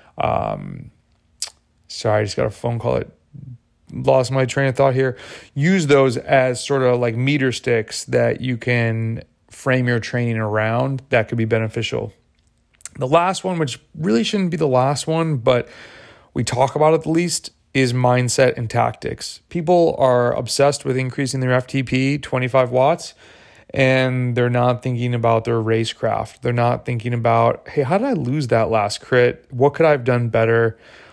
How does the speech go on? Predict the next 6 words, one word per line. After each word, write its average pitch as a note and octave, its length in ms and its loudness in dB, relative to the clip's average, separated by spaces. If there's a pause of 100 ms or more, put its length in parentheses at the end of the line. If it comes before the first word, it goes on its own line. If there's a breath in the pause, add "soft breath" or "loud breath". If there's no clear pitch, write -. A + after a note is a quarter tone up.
(220 loud breath)
What, C3+ 560 2 (540)
how D3 300 2
prepared C3 880 0
are A#2+ 100 4
they A#2+ 160 0
mentally? B2 800 -2